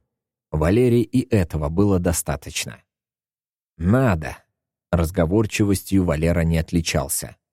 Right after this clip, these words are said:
"Так газ на что? Да и топить-то нечем.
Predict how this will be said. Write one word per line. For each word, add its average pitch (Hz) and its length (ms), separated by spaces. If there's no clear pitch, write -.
"Так 156 220
газ 165 360
на 120 140
что? - 460
Да 85 140
и 104 100
топить-то 175 640
нечем. 95 480